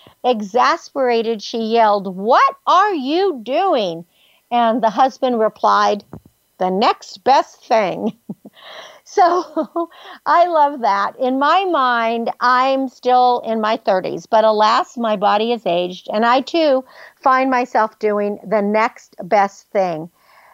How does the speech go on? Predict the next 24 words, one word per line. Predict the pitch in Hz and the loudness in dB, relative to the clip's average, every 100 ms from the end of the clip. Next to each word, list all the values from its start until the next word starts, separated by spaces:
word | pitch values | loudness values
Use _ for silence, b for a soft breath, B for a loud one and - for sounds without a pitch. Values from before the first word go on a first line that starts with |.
| b _ | b _
This | 233 392 - | 0 0 0
injury | - 302 320 294 277 262 | -2 0 0 0 0 2
that | 254 | 2
I | 240 | 2
suffered | 240 - 233 - 226 | 0 0 -2 0 0
has | 233 214 | 0 -4
taught | - 226 233 | -4 -2 0
me | 233 220 | -2 -4
to | - 220 | -4 -4
be | 226 220 220 - 180 | -2 -2 -2 -6 -6
diligently | - 294 311 240 - 202 - 185 190 190 196 - | 0 2 2 0 -4 -4 -6 -4 -2 -2 -4 -6
to | 240 214 208 - _ _ | 0 0 0 -4 _ _
heed | - - 302 285 269 - | -8 0 2 2 0 -2
my | 208 208 | -2 0
own | 208 208 | -2 0
advice. | 196 180 170 - - - - b b b - | -2 -2 -4 -4 -12 -20 -20 b b b -4
And | 277 | 2
there | 294 | 2
is | - 285 370 440 - - 247 | 2 2 2 -2 -6 -8 0
a | 254 254 247 - | 2 2 0 -4
silver | - - 233 226 214 | -6 0 0 0 0
lining | 233 320 392 240 202 202 | 0 0 0 -2 -2 -4
to | - 220 | -2 -2
my | 214 226 294 | 2 2 2